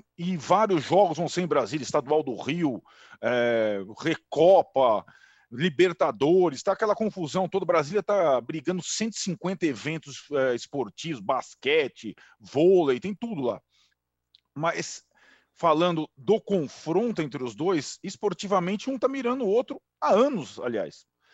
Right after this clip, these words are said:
E acho que o Palmeiras larga atrás, sim, porque o seu treinador não estava trabalhando aqui efetivamente. Esse é um ponto. E no, você falou ali no triângulo, na abertura, Tironi,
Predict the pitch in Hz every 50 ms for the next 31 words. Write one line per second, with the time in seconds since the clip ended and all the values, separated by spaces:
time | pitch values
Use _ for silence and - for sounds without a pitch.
0 | _ _ _ _ - 302 - 156 165 175 - - 233 202 - 269 269 254 214 175
1 | 170 175 196 214 - - 214 175 151 156 165 165 170 220 247 - - 202 190 196
2 | 208 - - - - - 208 226 202 - - 240 - 247 - - 247 247 208 165
3 | 170 190 214 226 - - 175 175 185 185 - 185 180 190 185 147 147 156 156 147
4 | - - 151 151 - 151 - - 151 165 156 139 107 82 71 - - _ _ _
5 | _ - 131 135 - 175 175 165 - - 127 110 101 92 _ _ _ _ _ _
6 | _ _ _ _ - _ _ _ _ - 143 165 160 156 147 135 127 120 110 -
7 | _ _ _ _ _ _ _ - 127 156 156 147 143 131 127 113 104 - - 143
8 | 135 - - - 135 131 139 139 131 131 131 131 127 117 107 98 95 - _ _
9 | - - 180 185 180 175 180 196 214 208 180 143 120 131 120 113 107 104 101 101
10 | 110 120 113 101 123 117 101 - - 165 202 165 123 - - 120 110 110 104 98
11 | 95 98